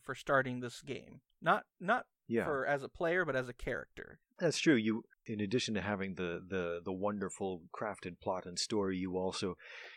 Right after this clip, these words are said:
Speaker 2: wanna cast a wide enough net to catch those crunchers as well, right? You want both fluffers and crunchers in your game. So it's, yeah, don't, don't s-, narrow your focus so much that you're only attracting crunchers or fluffers.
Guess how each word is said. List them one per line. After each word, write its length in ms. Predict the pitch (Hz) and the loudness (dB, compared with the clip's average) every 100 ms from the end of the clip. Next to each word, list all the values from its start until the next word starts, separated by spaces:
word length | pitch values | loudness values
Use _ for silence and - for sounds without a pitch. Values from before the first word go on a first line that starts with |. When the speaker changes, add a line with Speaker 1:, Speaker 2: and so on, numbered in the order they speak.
| - | -12
Speaker 2:
wanna 320 | 98 98 98 90 | -2 2 2 0
cast 420 | 113 104 101 - | 0 0 0 0
a 60 | |
wide 300 | 98 98 95 | 2 4 2
enough 260 | 98 95 - | 2 0 0
net 240 | 107 95 | 0 0
to 80 | - | -4
catch 340 | - 98 92 - | -6 -6 -4 -4
those 220 | 90 82 | -4 -4
crunchers 560 | - 107 104 92 80 | -4 -4 -2 -4 -4
as 140 | 85 - | -6 -4
well, 400 | 98 90 69 - _ | -2 -2 -4 -10 _
right? 240 | 85 92 - _ - | -6 -6 -8 _ -2
You 100 | 107 | 2
want 180 | 110 98 | 4 4
both 180 | 98 - | 0 -2
fluffers 540 | - 107 - 98 87 | 2 2 4 0 0
and 200 | 98 101 | -2 -2
crunchers 540 | - 101 95 82 87 | -2 -4 -4 -4 -4
in 100 | 101 | -4
your 120 | 87 80 | -4 -2
game. 400 | 104 104 76 - _ _ _ _ | 0 0 -2 -10 _ _ _ _
So 420 | - - 80 71 - _ - | -12 -6 -6 -8 -14 _ -16
it's, 300 | 110 - - - - 110 | -12 -8 -8 -10 -20 -16
yeah, 280 | 123 123 90 80 _ _ - 113 - | -2 0 0 -4 _ _ -20 -20 -4
don't, 320 | 117 110 98 | -2 -2 0
don't 340 | 120 113 117 113 | 2 2 0 -12
s-, 100 | - | -8
narrow 380 | 117 104 107 98 | -2 2 4 2
your 420 | 95 92 90 85 - | 0 0 0 -4 -10
focus 420 | - - 101 92 87 | -4 2 2 0 -2
so 160 | 110 | -2
much 260 | 95 85 - | -2 -4 -4
that 160 | 92 | -4
you're 140 | - 95 - | -4 -4 -2
only 320 | 127 131 95 | 0 0 0
attracting 480 | - 90 82 78 78 | -2 -6 -6 -8 -10
crunchers 640 | - 87 80 80 98 - - _ _ | -6 -6 -6 -8 -8 -10 -14 _ _
or 100 | 78 | -8
fluffers. 500 | - 87 73 80 117 | -6 -6 -6 -8 -12